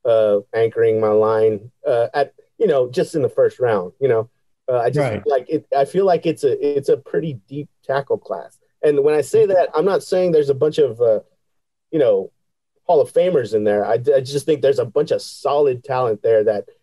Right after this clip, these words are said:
Speaker 1: is consistent and strong and big with size. And, and there's just a, a lot of that there. And, and just seeing a lot of them on, uh, you know, uh, film breakdown and, and highlight reels and, and whatnot. And
Speaker 2: Right.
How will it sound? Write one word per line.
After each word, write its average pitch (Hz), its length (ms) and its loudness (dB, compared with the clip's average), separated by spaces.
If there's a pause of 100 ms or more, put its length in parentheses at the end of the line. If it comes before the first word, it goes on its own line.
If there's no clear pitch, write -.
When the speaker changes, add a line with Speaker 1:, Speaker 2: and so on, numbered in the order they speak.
(140)
Speaker 1:
is 123 160 -2
consistent 156 880 -2
and 104 380 -2
strong 151 500 0
and 101 180 0
big 147 340 4
with 117 160 -4
size. 139 440 0
And, 110 180 -6 (320)
and 123 120 -2
there's 143 160 0
just 165 200 -6
a, - 180 4
a 135 60 2
lot 131 260 2
of 147 120 0
that 110 280 -2 (160)
there. 127 360 2
And, 113 260 -2
and 123 140 -2
just 123 220 -6
seeing 139 300 0
a 120 60 0
lot 120 180 2
of 123 80 0
them 117 220 0
on, 113 280 0
uh, 101 200 0 (360)
you 165 100 -2
know, 113 420 0
uh, 110 200 0 (100)
film 127 180 -2
breakdown 110 460 0
and, 104 280 -2
and 107 300 -6
highlight 120 320 2
reels 113 280 2
and, 113 120 -12 (120)
and 120 120 0
whatnot. 117 460 -2 (460)
And 123 180 2
Speaker 2:
Right. 135 180 -2